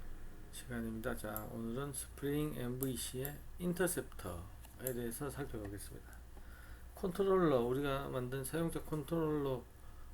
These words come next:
실행되기 전, 뭐, 컨트롤러의 메소드가 실행된 후, 그리고 응답이 날아간 후,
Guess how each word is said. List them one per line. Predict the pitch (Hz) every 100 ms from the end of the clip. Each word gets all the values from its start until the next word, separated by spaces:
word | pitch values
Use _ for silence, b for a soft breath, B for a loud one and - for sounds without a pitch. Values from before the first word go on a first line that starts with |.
| -
실행되기 | - 151 151 135 139 131
전, | - 123 110 104 104
뭐, | 104 104
컨트롤러의 | - 139 131 143 143 135 139
메소드가 | 127 110 - 127 123 113
실행된 | - 131 135 120 117 117 113 B B B -
후, | - 135 110 - B B B B -
그리고 | 131 151
응답이 | 160 156 147 131
날아간 | 131 135 117 113
후, | 127 110